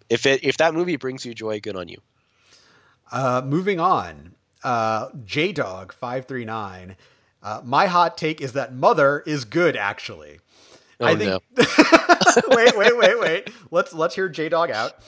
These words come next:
Speaker 2: "I think despite the sometimes obvious allegory, the filmmaking on display, Libatique, Aronofsky, and Lawrence's in particular, elevate it into an excellent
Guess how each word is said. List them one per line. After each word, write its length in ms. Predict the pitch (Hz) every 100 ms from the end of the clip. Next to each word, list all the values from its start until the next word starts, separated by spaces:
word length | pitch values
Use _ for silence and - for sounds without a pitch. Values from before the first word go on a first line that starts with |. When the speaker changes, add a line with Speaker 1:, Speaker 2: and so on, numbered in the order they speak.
| - - - -
Speaker 2:
"I 120 | 160
think 140 | 202
despite 460 | 185 147 185 185 -
the 80 | 180
sometimes 480 | - 190 208 190 -
obvious 400 | 147 151 175 185
allegory, 680 | - 127 135 120 110 113 127
the 240 | 160 127
filmmaking 480 | 117 143 139 156 175
on 80 | 139
display, 480 | 160 - 107 98 120
Libatique, 600 | 101 117 131 - 120 139 -
Aronofsky, 680 | 127 120 120 110 - 120 127
and 180 | 123 143
Lawrence's 720 | 117 113 120 _ - 123 117
in 140 | 127
particular, 580 | 117 127 104 98 95 104 _ _ _ -
elevate 340 | 127 143 147
it 180 | 156 175 _ _ _ _
into 460 | 151 147 - 151 160
an 100 | 131 -
excellent 520 | 135 - 147 143